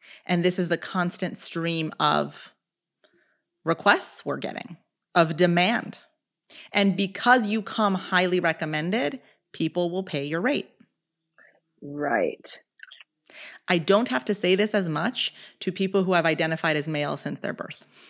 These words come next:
Speaker 2: Totally. <laughs>
Speaker 1: Why do you think that is?
Speaker 2: Well, 'cause they're told over and over that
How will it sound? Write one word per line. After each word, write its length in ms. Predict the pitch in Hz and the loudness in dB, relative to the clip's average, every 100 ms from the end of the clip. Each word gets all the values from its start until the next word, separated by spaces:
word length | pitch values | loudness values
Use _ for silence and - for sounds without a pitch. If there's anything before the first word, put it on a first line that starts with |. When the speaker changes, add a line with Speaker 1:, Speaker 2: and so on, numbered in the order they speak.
| - - _ _ _ - | -20 -20 _ _ _ -14
Speaker 2:
Totally. 380 | - 160 190 185 185 - - | -4 2 4 6 4 0 -2
<laughs> 1700 | - 262 - _ - - - _ _ _ _ _ _ _ _ _ | 6 6 4 _ -20 -20 -20 _ _ _ _ _ _ _ _ _
Speaker 1:
Why 180 | - 175 | 2 4
do 60 | 170 | 4
you 60 | |
think 140 | 165 151 | 0 -2
that 140 | 151 | -2
is? 240 | 143 - _ _ _ _ _ _ _ _ | -4 -10 _ _ _ _ _ _ _ _
Speaker 2:
Well, 140 | 175 170 | 4 4
'cause 120 | 160 | 4
they're 140 | 147 139 | 2 2
told 280 | 160 135 | 4 2
over 220 | 127 110 127 | 2 -2 -6
and 80 | 127 | -6
over 260 | - 104 107 | -4 -4 -2
that 180 | 101 | -4